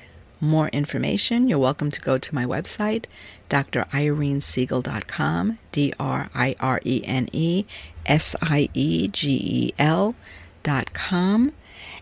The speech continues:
And, um, I've been offering free meditations on Friday evenings as well as classes, so I hope you will take a look and join me. And I hope that you will be able to notice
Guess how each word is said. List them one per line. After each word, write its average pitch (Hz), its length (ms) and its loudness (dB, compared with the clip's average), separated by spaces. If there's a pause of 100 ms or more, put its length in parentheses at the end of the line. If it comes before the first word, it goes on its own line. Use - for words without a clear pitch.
(120)
And, 147 400 6
um, 139 280 6
I've 139 200 0
been 135 160 2
offering 143 480 -2
free 147 320 -4
meditations 151 800 -2
on 127 220 -2
Friday 127 440 -4
evenings 180 600 2 (480)
as 143 240 0
well 135 180 0
as - 120 -2
classes, 170 480 -2
so 131 260 0
I 131 140 -4
hope 147 300 -4
you 147 140 -4
will 135 380 -2 (640)
take - 240 -6
a 143 60 -4
look 143 280 -4
and 139 160 0
join 135 360 -2
me. 185 220 -2 (760)
And 147 180 0
I 139 60 0
hope 202 440 0
that 165 360 0
you 160 240 0
will 147 240 2
be 147 260 -4
able 160 320 0
to - 240 0
notice 160 800 4